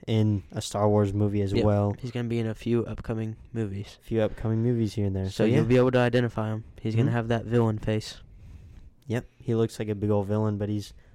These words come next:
Speaker 1: like a teddy bear.
Speaker 2: Yeah. He's like a teddy bear at heart.
Speaker 1: Go check him out.
Speaker 2: Westbrook, the greatest Laker right now. I'm, I'm kidding, but he's the second best Laker.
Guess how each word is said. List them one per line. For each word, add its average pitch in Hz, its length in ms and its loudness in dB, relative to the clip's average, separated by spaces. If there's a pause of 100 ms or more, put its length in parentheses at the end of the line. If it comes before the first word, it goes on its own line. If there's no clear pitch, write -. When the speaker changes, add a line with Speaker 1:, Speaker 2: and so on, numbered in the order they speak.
(120)
Speaker 1:
like 104 140 -4
a 104 40 0
teddy 104 280 -2
bear. 95 220 -2 (200)
Speaker 2:
Yeah. 110 200 0 (260)
He's 120 120 -4
like 113 80 2
a 110 60 -2
teddy 107 220 -2
bear 104 160 -2
at 104 60 -4
heart. 110 220 -2 (920)
Speaker 1:
Go 107 120 -4
check 107 200 -6
him 113 140 -2
out. 101 120 -4 (1200)
Speaker 2:
Westbrook, 120 680 2 (300)
the 120 80 -6
greatest 123 480 0
Laker 120 340 2
right 95 200 0
now. 98 300 -4 (1300)
I'm, 107 220 -8
I'm 98 100 -12
kidding, 101 580 -4
but 101 220 -6 (580)
he's 120 220 -6
the 98 60 -8
second 107 400 0
best 101 240 -2
Laker. 98 400 -4